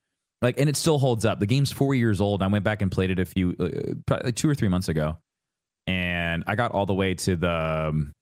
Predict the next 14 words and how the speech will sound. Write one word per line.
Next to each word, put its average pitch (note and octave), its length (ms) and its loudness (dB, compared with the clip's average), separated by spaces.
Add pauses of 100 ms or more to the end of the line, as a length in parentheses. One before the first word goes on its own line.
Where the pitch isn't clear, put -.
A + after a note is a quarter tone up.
was E2+ 120 0
it E2 100 0
the D#2+ 120 -2
third F2 260 -2
sister, - 260 -4
the E2 80 -2
second F2 260 -2
sister, E2 240 -2
whoever G2 300 0
the, E2 220 -2
the F#2 100 -2
big E2+ 220 -2
one D#2+ 120 0
is, D2+ 380 -4